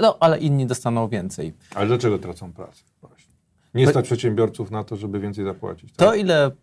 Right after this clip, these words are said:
Speaker 1: przedsiębiorca płaci pracownikowi, zależy od tego, ile ten pracownik jest w stanie wytworzyć dóbr i usług.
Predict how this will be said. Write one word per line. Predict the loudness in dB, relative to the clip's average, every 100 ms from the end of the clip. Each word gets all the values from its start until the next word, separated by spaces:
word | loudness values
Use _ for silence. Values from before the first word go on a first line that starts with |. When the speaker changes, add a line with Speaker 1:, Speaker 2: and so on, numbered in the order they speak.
| _ -4
Speaker 1:
przedsiębiorca | -4 -2 0 0 2 0
płaci | 2 -2 0 -4
pracownikowi, | -4 -2 -2 -2 -2 -2 -2 -4 -4 -6 _ _
zależy | -2 0 2 0
od | -2
tego, | -2 -2 -2
ile | -2 0
ten | 0 0
pracownik | 0 0 0 -2
jest | -2 -4
w |
stanie | -4 -2
wytworzyć | -4 -4 -4 -2 -2
dóbr | -4 -2
i | -2
usług. | -2 -4 -10 -12 -20